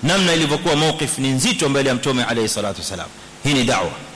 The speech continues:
Kana Nabii sallallahu alayhi wasallam yurai al-mawaqif. Anaangalia mawaqif. Wakati gani shidda, ghilza, ghadab, wakati gani ni al-, al-, al-, shafaqa, wal-rifq, wal-lin, wal-rahma,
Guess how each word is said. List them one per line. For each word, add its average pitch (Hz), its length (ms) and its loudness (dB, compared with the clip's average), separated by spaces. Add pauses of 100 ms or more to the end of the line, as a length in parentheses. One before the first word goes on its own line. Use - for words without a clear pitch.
(500)
Kana 143 240 2
Nabii 131 320 2
sallallahu 127 460 2
alayhi 117 160 4
wasallam 117 420 2
yurai 156 560 2 (280)
al-mawaqif. 127 560 0 (440)
Anaangalia 123 480 2
mawaqif. 113 400 0 (420)
Wakati 127 260 -2
gani 151 360 2 (380)
shidda, 151 420 -2 (280)
ghilza, 147 400 2 (500)
ghadab, 151 340 2 (480)
wakati 123 260 0
gani 139 380 2
ni 127 180 2 (100)
al-, 120 180 0
al-, 113 280 2
al-, 117 200 2
shafaqa, 196 480 0 (420)
wal-rifq, 120 420 0 (340)
wal-lin, 131 460 2 (380)
wal-rahma, 135 520 0